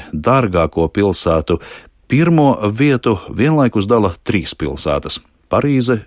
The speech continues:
Singapūra un Hongkonga. Tā liecina jauns pētījums. To veica mediju grupas Economist Group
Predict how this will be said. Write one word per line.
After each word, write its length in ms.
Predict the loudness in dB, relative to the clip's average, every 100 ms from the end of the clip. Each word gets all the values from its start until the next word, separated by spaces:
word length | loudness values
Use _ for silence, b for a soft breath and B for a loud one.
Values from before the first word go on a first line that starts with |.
| _
Singapūra 800 | -2 0 2 2 2 4 2 -2
un 180 | _ 0
Hongkonga. 560 | 2 0 2 -2 -4 -6 _ _ _ B B
Tā 180 | -2 2
liecina 460 | 2 2 0 0 -2
jauns 460 | -2 0 0 -2 -6
pētījums. 720 | -10 -2 0 0 -4 -6 -8 -2
To 140 | 2
veica 300 | 2 2 -2 B B B
mediju 460 | 0 0 2 2 2
grupas 540 | 2 2 0 0 -6
Economist 560 | -8 0 2 2 -2 -4
Group 320 | -2 -2 -2